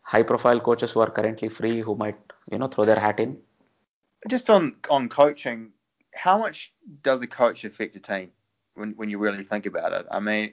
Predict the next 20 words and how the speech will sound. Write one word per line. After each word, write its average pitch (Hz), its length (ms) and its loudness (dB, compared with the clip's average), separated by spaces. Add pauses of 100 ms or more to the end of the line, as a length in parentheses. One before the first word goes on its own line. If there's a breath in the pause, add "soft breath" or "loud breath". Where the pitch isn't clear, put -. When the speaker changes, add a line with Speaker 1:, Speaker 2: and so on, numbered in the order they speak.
(100)
Speaker 2:
you 113 80 -10
know, 110 60 -2
you 113 80 0
look 127 160 0
at 123 80 -2
that 107 160 0
Indian 101 280 -6
side 101 360 2
that 95 100 -4
lost 98 240 -6
to 107 80 -12
New 98 160 -8
Zealand. 95 340 -8
I 92 40 -10
mean, 101 160 -8
that 120 140 -2
was, 104 180 -14 (340 soft breath)
that 120 120 4
was 127 180 2
a, 117 120 -2